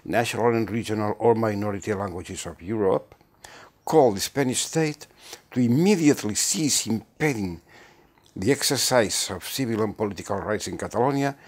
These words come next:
and the democratic process implemented by the Catalan government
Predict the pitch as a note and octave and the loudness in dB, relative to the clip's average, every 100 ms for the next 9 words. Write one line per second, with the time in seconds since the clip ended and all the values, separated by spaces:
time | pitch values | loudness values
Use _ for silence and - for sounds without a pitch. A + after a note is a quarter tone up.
0 | - - - C3+ C3 A#2 A#2 G#2+ - G#2+ | -20 -20 -4 -2 -2 -2 -4 -4 -6 -8
1 | G2 - G#2 G2+ - - - - G#2 F#2+ | -10 -10 -10 -8 -10 -10 -12 -10 -12 -10
2 | G#2 G2+ G2+ G#2 D#2+ F#2 E2+ - F#2+ F2 | -8 -8 -8 -10 -10 -10 -10 -12 -10 -10
3 | E2 E2+ B2+ C3 B2+ B2 A#2 | -8 -4 -2 -2 -4 -4 -6